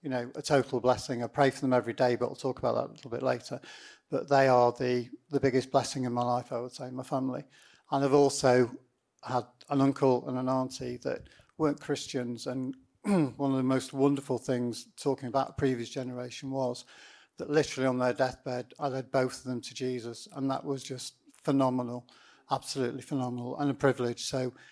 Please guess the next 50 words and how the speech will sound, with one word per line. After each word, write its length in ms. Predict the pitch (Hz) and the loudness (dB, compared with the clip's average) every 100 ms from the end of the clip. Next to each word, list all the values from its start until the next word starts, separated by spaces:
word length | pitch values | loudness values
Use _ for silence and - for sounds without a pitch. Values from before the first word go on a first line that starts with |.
| _ | _
in 80 | 139 | -4
terms 260 | - 147 135 | 2 2 2
of 120 | - | 2
blessing, 480 | 143 131 147 123 113 | 2 2 -4 -8 -6
that 180 | 143 170 | -6 -6
was 140 | 123 | -6
a 60 | 120 | -6
blessing 400 | 147 127 - 127 | -4 -4 -4 -6
to 120 | - | -4
me 180 | 127 123 | -2 -2
to 120 | - | -4
be 80 | 135 | -4
able 120 | 127 | -6
to 140 | - 127 | -6 -2
lead 240 | 131 120 | -2 0
them 300 | 135 127 120 - _ _ - | -2 -2 -4 -12 _ _ -8
to 100 | - | -2
know 180 | 135 123 | 0 0
Jesus. 680 | 131 127 123 120 117 - - | -2 -2 -2 -4 -8 -10 -12
And 320 | 143 135 135 - - | -10 -8 -10 -12 -10
my 280 | 143 135 | -2 0
auntie 360 | 139 139 139 139 | 2 2 2 -2
that 180 | 123 - | -2 -2
died, 380 | 131 131 131 147 | -2 0 -2 0
I 80 | |
was 100 | 139 | 0
living 200 | 143 131 | 0 -2
in 80 | 127 | -2
London, 400 | 135 135 135 127 | -2 0 0 -2
she 140 | - 135 | -4 -4
was 140 | 113 | -4
in 80 | 113 | -6
hospital 380 | 120 - 131 123 | -8 -10 -12 -8
in 80 | |
Manchester 440 | 127 127 - 127 131 | -8 -8 -8 -12 -8
dying, 360 | 135 131 127 131 - - - - | -4 -2 -4 -8 -18 -20 -18 -8
and 80 | 135 | -6
I 40 | |
came 360 | - 151 143 135 | 2 6 6 6
up 260 | 135 - | 2 0
and 260 | 131 127 127 _ _ - | -8 -6 -10 _ _ -14
I 40 | |
didn't 200 | 135 147 | -8 -6
get 180 | 135 - | -6 -6
time 200 | 151 139 | -4 -4
to 100 | - | -2
go 100 | 139 | -4
to 140 | 120 143 | -2 -2
hospital, 400 | 131 - 127 127 | -2 -4 -12 -10
and 220 | 127 | -10